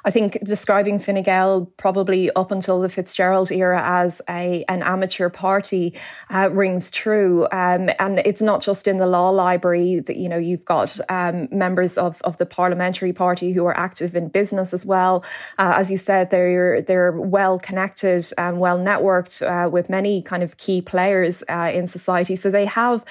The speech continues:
a degree of influence, um, outside of the parliament. Um,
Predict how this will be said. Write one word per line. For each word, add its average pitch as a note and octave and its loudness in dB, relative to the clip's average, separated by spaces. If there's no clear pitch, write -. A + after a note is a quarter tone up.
a G#3+ 0
degree G#3 2
of F#3 0
influence, F3+ 0
um, F3 0
outside F#3+ 2
of F#3+ -2
the F#3 0
parliament. D#3 0
Um, F#3+ 2